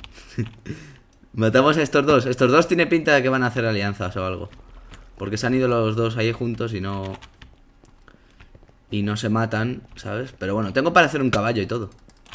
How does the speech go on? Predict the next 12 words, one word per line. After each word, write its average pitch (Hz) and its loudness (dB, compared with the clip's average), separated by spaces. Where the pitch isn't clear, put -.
¡Muere, 139 8
muere, 208 10
muere! 220 8
¡Oh, 156 12
sí, 156 6
baby! 175 6
Vale. 107 0
No 135 6
tenía 208 8
nada 208 8
el 139 6
tío. 156 6